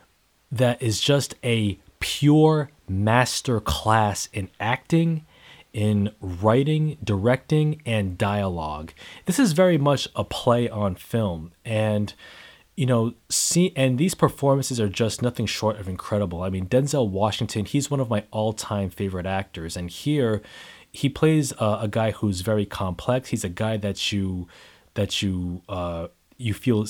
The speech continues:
you feel sympathy for, but you also loathe at the same time. And you, he, he's, he, he deli-, he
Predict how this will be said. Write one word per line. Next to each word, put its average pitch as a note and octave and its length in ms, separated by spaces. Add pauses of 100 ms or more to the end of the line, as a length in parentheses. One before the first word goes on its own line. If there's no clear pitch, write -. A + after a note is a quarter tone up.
(180)
you G#2 100
feel G#2 200
sympathy C#3 440
for, C#3+ 320
but A#2 220
you A2+ 140
also A2 360
loathe F2+ 840
at G2+ 180
the - 60
same F#2 340
time. F2 520 (600)
And G2+ 600 (500)
you, A#2 600 (340)
he, - 240
he's, C3+ 300
he, D3+ 200
he C#3+ 240
deli-, C#3 320
he D3+ 280